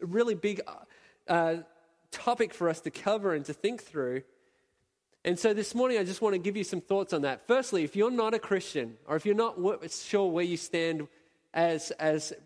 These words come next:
whether you're a Christ follower or not, I just want to say thank you for being here and engaging in this conversation. Like, it's awesome that we have people that would come and, and engage in this conversation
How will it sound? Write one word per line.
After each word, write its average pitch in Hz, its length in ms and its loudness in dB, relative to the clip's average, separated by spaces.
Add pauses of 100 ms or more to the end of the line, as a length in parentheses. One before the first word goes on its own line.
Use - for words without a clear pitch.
whether 160 180 0
you're 151 180 2
a 139 40 -2
Christ 156 360 -2
follower 135 300 0
or 123 40 -2
not, 123 240 -2
I 143 120 -2
just 190 180 -4
want 202 140 2
to - 60 -6
say 151 180 0
thank 180 320 -4
you 175 80 -4
for 160 100 -8
being 156 300 -2
here 185 200 0
and 156 80 -2
engaging 143 460 -2
in 143 80 -4
this 135 160 -6
conversation. 139 800 -6 (360)
Like, 147 180 0
it's 160 200 -6
awesome 180 400 -2
that 143 120 -2
we 135 80 -2
have 151 240 -2
people 156 260 -4
that 139 120 -2
would 131 200 -6
come 151 320 -2
and, 131 160 -4 (300)
and 147 120 -2
engage 143 360 -2
in 135 80 -4
this 135 120 -6
conversation 131 760 -4